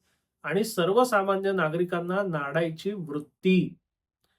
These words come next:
जर पहिल्याच फटक्याला हे सत्तर लाख रुपये देऊन टाकले असते, तर हे पुढचे पस्तीस लाख रुपये आता जे वाढीव द्यायचे, ते वाचले असते. बरं, मगाशी किंवा काही व्हिडिओमध्ये मी हे अनेकदा सांगत आलेलो आहे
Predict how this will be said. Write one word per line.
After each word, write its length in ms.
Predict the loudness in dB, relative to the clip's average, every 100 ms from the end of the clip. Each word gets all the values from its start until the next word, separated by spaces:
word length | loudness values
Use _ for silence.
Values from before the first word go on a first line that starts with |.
| _ 0
जर 220 | 6 6
पहिल्याच 520 | 6 2 6 6 6 2
फटक्याला 480 | 2 2 2 2
हे 240 | 2 2 2
सत्तर 380 | 0 -2 0 2
लाख 240 | 2 2
रुपये 240 | 0 0
देऊन 340 | 2 2 2 0
टाकले 360 | -2 -2 2
असते, 360 | 2 0 -6 -8 -10 _ _ _ _ _ -2
तर 140 | 2
हे 180 | 4 2
पुढचे 440 | 2 0 -2 0 0
पस्तीस 500 | 0 -4 0 -2 2
लाख 200 | 0 0
रुपये 240 | -2 2
आता 200 | 2 4
जे 100 | 2
वाढीव 400 | 4 2 2 2
द्यायचे, 500 | 4 4 2 -2 -2 -4 _ _ _ _ _ _ 4
ते 140 | 4
वाचले 580 | 4 0 -6 -4 2 2
असते. 380 | 2 -2 -6 -6 -8 _ _ _ _ _ -2
बरं, 200 | 4 6
मगाशी 600 | 6 2 2 0 0 -6
किंवा 340 | 0 4 6 6 2 -16 _ -4
काही 200 | 2 4
व्हिडिओमध्ये 580 | 4 8 8 8 4 2
मी 120 | 4
हे 100 | 2
अनेकदा 500 | 2 2 0 2 2
सांगत 440 | 2 -2 -2 0 2
आलेलो 300 | 0 2 0
आहे 220 | -2